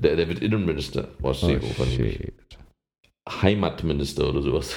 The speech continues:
Speaker 1: <laughs> man nennt das, glaub ich, so. Ja, das ist der Huso der Woche auf jeden
Speaker 2: Okay.
Speaker 1: Fall.
Speaker 2: Okay.
Speaker 1: Ja.
Speaker 2: Ja,
Speaker 1: Fucking
Speaker 2: dann
Speaker 1: Horst Seehofer.
Speaker 2: kommen wir jetzt zu deinem, zu deinem Buch.
Speaker 1: Ja, genau. Wir, wir, ähm,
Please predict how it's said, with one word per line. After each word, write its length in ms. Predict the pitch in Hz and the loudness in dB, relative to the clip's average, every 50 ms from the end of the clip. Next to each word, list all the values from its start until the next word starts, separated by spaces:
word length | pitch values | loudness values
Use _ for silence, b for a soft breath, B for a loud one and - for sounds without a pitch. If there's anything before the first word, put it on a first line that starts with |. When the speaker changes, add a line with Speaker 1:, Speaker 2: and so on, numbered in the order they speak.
| - - 90 | -4 -4 -4
Speaker 1:
<laughs> 140 | - - - | 0 6 6
man 140 | - - - | 6 6 6
nennt 280 | 85 85 69 82 78 | 2 2 2 0 0
das, 200 | 78 76 - - | -2 -2 -2 -4
glaub 220 | - 67 60 64 69 | -4 -2 0 0 -2
ich, 100 | - - | -2 -2
so. 120 | - 80 80 B B B B B B B B - | -2 -2 -2 B B B B B B B B -8
Ja, 120 | - - - | -8 -6 -4
das 260 | - - 95 104 104 107 | 0 0 0 0 0 -2
ist 120 | 98 - | -2 0
der 120 | 90 85 | 0 0
Huso 220 | 82 82 80 80 82 | 0 -2 0 0 0
der 160 | 80 78 73 | 0 0 0
Woche 280 | 76 73 - - - - | -2 -2 0 0 0 0
auf 140 | - - - | 0 -4 -2
jeden 180 | 87 82 92 101 | -2 2 2 2
Speaker 2:
Okay. 60 | 90 | 2
Speaker 1:
Fall. 200 | - - 80 73 73 B B B B B B B B B B B B B B B - - - | 2 2 0 0 -2 B B B B B B B B B B B B B B B -20 -10 -4
Speaker 2:
Okay. 300 | - 90 82 85 85 80 69 - - - - _ _ _ _ _ _ _ - - - | -2 0 2 4 2 2 0 -4 -12 -20 -20 _ _ _ _ _ _ _ -18 -8 -4
Speaker 1:
Ja. 60 | 80 | -4
Speaker 2:
Ja, 80 | 76 - - - - - - | -4 -4 -4 -12 -16 -6 2
Speaker 1:
Fucking 720 | - 73 73 78 85 80 78 76 73 76 - - - - - _ _ _ - | 2 4 4 4 2 2 0 -2 -4 -6 -8 -10 -12 -14 -20 _ _ _ -12
Speaker 2:
dann 100 | - 82 | -6 -2
Speaker 1:
Horst 340 | 76 67 69 67 - - - | 0 0 0 -2 -6 -8 -6
Seehofer. 460 | - - 82 - - - - - - - | -4 -4 -2 -4 -4 -8 -8 -10 -8 -2
Speaker 2:
kommen 200 | - 82 80 82 | -2 0 0 2
wir 80 | 82 80 | 0 0
jetzt 320 | 78 76 - - - - | 0 -2 -6 -10 -14 -10
zu 120 | - 78 | -8 -6
deinem, 460 | 67 65 67 69 69 69 71 80 82 - _ _ _ _ - | -4 -2 -2 -2 -4 -4 -6 -6 -8 -10 _ _ _ _ -10
zu 100 | - - | -8 -4
deinem 240 | - 73 78 82 82 | -4 -2 -2 -2 -4
Buch. 320 | 82 71 - - - - - _ _ _ _ - - - - - | -6 -8 -8 -10 -16 -18 -20 _ _ _ _ -20 -20 -18 -8 -2
Speaker 1:
Ja, 140 | 82 85 78 - - - - - | 0 0 0 -2 -6 -14 -10 -4
genau. 380 | 76 85 90 80 71 67 67 67 - - - - | 2 2 2 2 4 2 0 0 0 -2 -4 -2
Wir, 220 | 82 78 69 67 | -2 0 0 0
wir, 540 | 73 82 85 82 80 80 80 80 80 - - | 2 2 2 2 2 0 0 -2 -2 -4 -2
ähm, 500 | 80 78 78 78 78 78 78 78 78 73 | 0 2 2 2 2 0 0 0 -2 -4